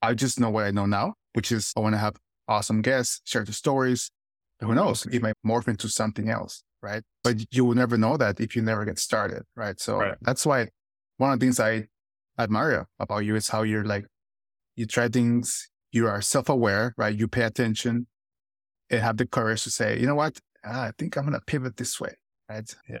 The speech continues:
Speaker 2: uh, that moment when I decided to pivot away from ghostwriting, I told the story about it a little bit on LinkedIn, is it was just becoming very visceral. Like, I'd had a few actually referral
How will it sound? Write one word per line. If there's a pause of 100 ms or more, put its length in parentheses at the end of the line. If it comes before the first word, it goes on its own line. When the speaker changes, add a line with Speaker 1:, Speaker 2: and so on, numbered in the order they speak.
Speaker 2:
uh,
that
moment
when
I
decided
to
pivot
away
from
ghostwriting,
I
told
the
story
about
it
a
little
bit
on
LinkedIn,
is
it
was
just
becoming
very
visceral. (220)
Like,
I'd
had
a
few
actually
referral